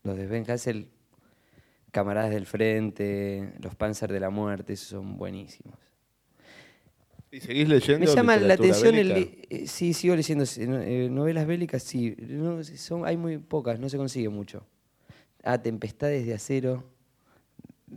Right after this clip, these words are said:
Speaker 1: de Ernest Young, ¿no se llama? Pero no hay mucho.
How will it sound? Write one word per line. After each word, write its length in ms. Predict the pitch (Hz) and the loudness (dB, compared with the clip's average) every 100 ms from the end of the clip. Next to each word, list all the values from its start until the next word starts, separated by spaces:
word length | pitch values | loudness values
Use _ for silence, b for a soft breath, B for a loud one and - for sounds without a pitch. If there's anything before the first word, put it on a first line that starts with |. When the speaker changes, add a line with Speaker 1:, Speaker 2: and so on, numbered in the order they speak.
| - _ _ | -20 _ _
Speaker 1:
de 440 | - 107 98 - - | -18 -16 -16 -16 -14
Ernest 540 | 110 120 110 101 - | -12 -8 -8 -10 -8
Young, 220 | 120 131 - - | -8 -8 -12 -18
¿no 220 | - 127 | -12 -12
se 100 | 127 | -8
llama? 180 | 147 147 - _ _ 156 _ _ _ _ _ _ _ _ | -8 -8 -12 _ _ _ _ _ _ _ _ _ _ _
Pero 200 | - 131 | -2 0
no 280 | 151 147 151 | 0 0 0
hay 100 | 151 | 0
mucho. 480 | 120 117 110 107 95 | 0 -2 -2 -6 -8